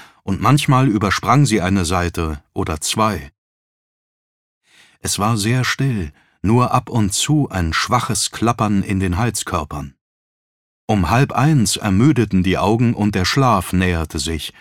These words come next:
von den Beinen her. Schnell legte sie die Brille und das Buch auf den Nachttisch, löschte die Nachttischlampe und drehte sich zur Wand. Sofort begann sie,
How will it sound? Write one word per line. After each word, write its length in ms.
von 300
den 220
Beinen 440
her. 340
Schnell 360
legte 360
sie 140
die 120
Brille 300
und 220
das 160
Buch 260
auf 220
den 180
Nachttisch, 560
löschte 400
die 120
Nachttischlampe 720
und 280
drehte 300
sich 240
zur 220
Wand. 360
Sofort 500
begann 360
sie, 300